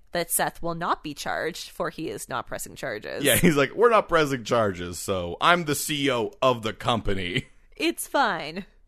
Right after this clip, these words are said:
Speaker 1: But more importantly, I'm also happy because I've decided to be a public defender again.
Speaker 2: Yes. Well, we get a moment where Kirsten's like,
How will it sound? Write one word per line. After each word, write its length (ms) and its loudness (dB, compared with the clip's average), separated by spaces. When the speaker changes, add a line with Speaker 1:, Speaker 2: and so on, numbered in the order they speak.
Speaker 1:
But 160 0
more 260 0
importantly, 720 -4
I'm 240 -4
also 380 2
happy 520 -4
because 240 -6
I've 220 6
decided 360 2
to 60 -6
be 160 -2
a 220 0
public 400 4
defender 500 -2
again. 580 -4
Speaker 2:
Yes. 560 0
Well, 300 2
we 100 2
get 260 4
a 40 4
moment 300 4
where 100 4
Kirsten's 280 0
like, 140 0